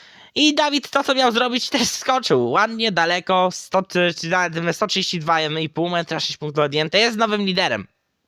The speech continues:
Doszło do lekkiej pomyłki.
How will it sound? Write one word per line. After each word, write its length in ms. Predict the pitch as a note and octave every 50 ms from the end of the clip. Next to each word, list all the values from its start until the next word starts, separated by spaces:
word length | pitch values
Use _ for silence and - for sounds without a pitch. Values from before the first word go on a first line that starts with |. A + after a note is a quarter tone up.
| _ _ _ _ _ _ _ _ _ _ _ _ _ _ _ _ _ _ _ _ _ _ -
Doszło 300 | F3+ A#3 C4 - C#4+ B3
do 120 | A3 A3
lekkiej 300 | G#3+ - - G3+ G3+ F#3+
pomyłki. 680 | - F#3 E3 C3+ A#2 G#2 F#2+ - - A#2+ C3 F#3 G#3+